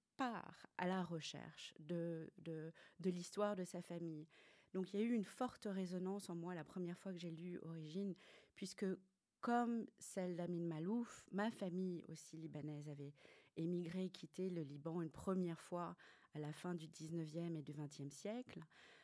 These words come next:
euh, les uns pour partir à Porto Rico, les autres pour partir en Afrique. Et donc, chez Amin Malouf, lui, euh, l'un de ses grands-pères reste au Liban, l'autre part à la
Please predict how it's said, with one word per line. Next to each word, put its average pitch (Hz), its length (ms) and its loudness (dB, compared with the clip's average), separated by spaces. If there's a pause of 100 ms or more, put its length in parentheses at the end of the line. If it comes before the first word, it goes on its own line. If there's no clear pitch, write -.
(140)
euh, 156 100 -2
les 165 240 0
uns 180 100 4
pour 156 140 -8
partir 160 420 -4
à 156 60 -4
Porto 151 340 -6
Rico, 208 600 2
les 175 240 0
autres 165 240 -4
pour 151 140 -10
partir 160 640 -6
en 151 140 -8
Afrique. 196 540 -8 (380)
Et - 40 -8
donc, 165 160 0
chez - 140 -4
Amin 170 240 2
Malouf, 165 640 -4 (340)
lui, 190 380 -6 (420)
euh, 160 280 -4
l'un 175 200 -2
de 185 60 0
ses 175 160 -4
grands-pères 156 460 -6
reste 202 360 -2
au 180 40 0
Liban, 170 480 -2
l'autre 190 440 0
part 175 240 -4
à 160 60 -2
la 151 240 -4